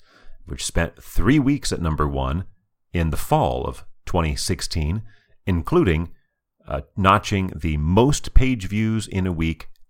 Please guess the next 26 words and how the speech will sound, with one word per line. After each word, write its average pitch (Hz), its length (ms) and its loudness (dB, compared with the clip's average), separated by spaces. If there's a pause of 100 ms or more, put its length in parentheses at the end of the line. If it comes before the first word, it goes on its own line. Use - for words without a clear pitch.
ever, 69 400 -2 (580)
which - 420 -4 (120)
held 92 240 0
up 87 280 0 (160)
despite 85 540 0
Gloomhaven's 80 840 0
persistent - 680 0
attack 76 480 -2
earlier 71 400 -2
this 80 260 -2
year. - 280 -14 (2750)
And 127 120 4
our 143 120 8
third 165 400 2
game 71 500 0 (100)
that 69 180 -2
spent - 400 0
the 82 80 -4
previous 143 560 2
three 135 240 0
years 76 500 0 (100)
all 123 300 4
in 117 60 0
the 110 80 -2
top 107 320 -2
ten 65 380 -2